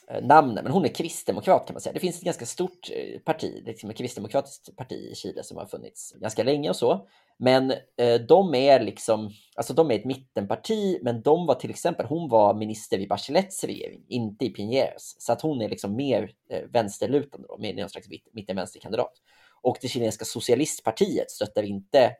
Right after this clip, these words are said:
eh, Boric utan, utan Provoste då. Så att, eh, så att, eh, där kan man placera henne. Så att liksom en, en mittenvänster, liksom, hon är sossen i sammanhanget.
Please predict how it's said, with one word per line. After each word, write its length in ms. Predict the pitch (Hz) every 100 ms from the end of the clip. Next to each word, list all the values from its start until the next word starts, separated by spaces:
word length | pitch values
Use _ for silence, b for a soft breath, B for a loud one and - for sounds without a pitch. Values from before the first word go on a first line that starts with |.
| _
eh, 340 | - 90 73 78 -
Boric 560 | 131 135 - - - -
utan, 340 | 98 - - - _ _
utan 340 | 107 98 - 104
Provoste 460 | 101 123 - - - -
då. 120 | - _ _ _ _ _ _ - - B B B
Så 120 | -
att, 160 | 127 -
eh, 200 | 123 98
så 120 | -
att, 120 | 131
eh, 60 | - 90 85
där 80 | 147
kan 120 | 147
man 60 | 110
placera 280 | 113 113
henne. 120 | 95 -
Så 100 | 131
att 120 | -
liksom 280 | - 131 -
en, 280 | 120 127 127
en 160 | 170 180
mittenvänster, 840 | 170 156 139 113 - 107 101 101
liksom, 180 | 131 127
hon 140 | 143
är 40 | 117
sossen 500 | - 131 - - 147 - -
i 200 | - -
sammanhanget. 500 | - - - _